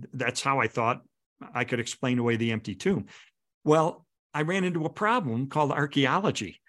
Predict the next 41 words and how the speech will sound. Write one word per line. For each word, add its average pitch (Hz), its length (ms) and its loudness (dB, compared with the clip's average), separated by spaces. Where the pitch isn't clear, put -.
because 151 440 6
archaeologists 160 800 4
have 135 80 0
actually 143 320 0
discovered 226 600 0
the 139 80 4
bodies 117 640 -2
of 123 380 0
crucifixion 131 720 0
victims 107 420 -4
that 113 120 -2
have 101 80 -6
been 107 120 -4
buried. 98 320 -4
In 101 60 -8
fact, 135 260 -2
one 135 180 2
of 165 120 0
them, 110 300 -2
uh, 123 240 0
still 143 340 2
had 131 400 0
the 120 320 2
spike - 640 0
driven 147 380 2
through 135 240 2
his 120 300 2
ankle 151 320 2
bone 110 400 -2
and 127 240 -2
a 120 40 -2
bit 143 300 0
of 123 140 0
the 123 120 0
olive 127 360 2
wood 123 160 2
of 110 80 -2
the 107 80 -6
cross 156 360 -2
still 120 280 -4
attached. 143 580 -6